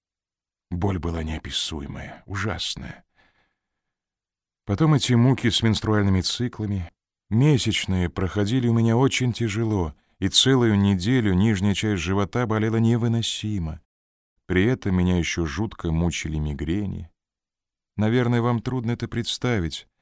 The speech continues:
но от боли нельзя было сдержать слез. Эта пытка повторялась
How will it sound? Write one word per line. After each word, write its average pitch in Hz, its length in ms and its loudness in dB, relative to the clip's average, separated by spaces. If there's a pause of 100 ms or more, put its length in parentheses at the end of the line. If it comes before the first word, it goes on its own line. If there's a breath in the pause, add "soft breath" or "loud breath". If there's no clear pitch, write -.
(560)
но 104 180 2
от 95 140 -2
боли 117 300 0
нельзя 104 560 0
было 104 260 -4
сдержать 87 460 -6
слез. - 580 -6 (640)
Эта - 180 -4
пытка 110 360 -2
повторялась 90 800 -4